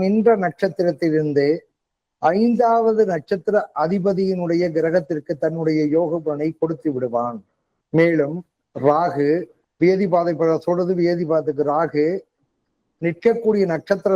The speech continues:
சாரம் முறைப்பட்ட நட்சத்திர சாரமோ, ஒரு நட்சத்திரம் இரண்டு ராசி மண்டலத்தில் பயணிக்கக்கூடிய சாரத்திலேயோ, அது சூரியன், செவ்வாய், குருவா தான் இருக்கும். ஏன்னா சூரியன், செவ்வாய், குரு தான், அந்த நட்சத்திரங்கள் தான் இரண்டு ராசி மண்டலத்தில் வியாபிக்கக்கூடிய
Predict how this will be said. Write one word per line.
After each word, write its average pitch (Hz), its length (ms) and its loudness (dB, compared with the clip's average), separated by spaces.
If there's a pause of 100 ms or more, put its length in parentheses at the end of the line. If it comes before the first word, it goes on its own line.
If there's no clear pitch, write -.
(140)
சாரம் 180 420 0
முறைப்பட்ட 175 420 -2 (120)
நட்சத்திர 165 460 -4 (120)
சாரமோ, 139 460 -2 (720)
ஒரு 165 180 2
நட்சத்திரம் 190 580 0
இரண்டு 175 320 2
ராசி 175 300 0
மண்டலத்தில் 170 560 -2
பயணிக்கக்கூடிய 156 640 0 (140)
சாரத்திலேயோ, 135 560 0 (240)
அது 151 120 6 (100)
சூரியன், 175 420 0
செவ்வாய், 160 360 0
குருவா 156 240 2 (100)
தான் 156 160 2
இருக்கும். 143 260 -4 (340)
ஏன்னா 170 140 4 (120)
சூரியன், 180 420 2
செவ்வாய், 175 380 0
குரு 156 140 4 (100)
தான், 214 140 2 (460)
அந்த 160 120 -2 (100)
நட்சத்திரங்கள் 170 680 0
தான் 208 140 0 (280)
இரண்டு 190 240 2 (100)
ராசி 185 300 0
மண்டலத்தில் 165 520 -2
வியாபிக்கக்கூடிய 170 640 -2